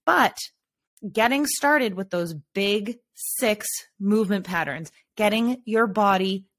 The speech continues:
used to them, and then building on that is really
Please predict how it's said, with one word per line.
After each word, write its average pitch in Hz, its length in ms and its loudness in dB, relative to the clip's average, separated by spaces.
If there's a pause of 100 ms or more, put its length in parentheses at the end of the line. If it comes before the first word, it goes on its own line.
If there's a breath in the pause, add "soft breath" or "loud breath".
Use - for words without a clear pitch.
used 190 480 -2
to 214 140 -4
them, 156 400 -4 (200 soft breath)
and 180 300 -2
then 220 540 2 (260)
building 208 720 0
on 151 300 -4
that 135 280 -6 (240 soft breath)
is 170 180 -6
really 170 800 0